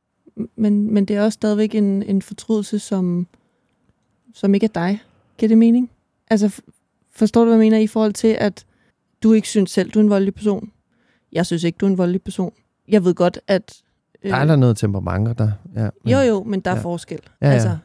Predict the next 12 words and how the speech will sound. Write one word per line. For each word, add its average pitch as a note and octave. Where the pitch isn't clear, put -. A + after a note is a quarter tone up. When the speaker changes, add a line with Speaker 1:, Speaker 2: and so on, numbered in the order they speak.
Speaker 2:
ja. G#2
Speaker 1:
øh, -
og F3+
det A#3+
har A#3+
vi A3+
egentlig G3
også -
rørt G3+
det G#3+
emne, F#3+
øh, E3+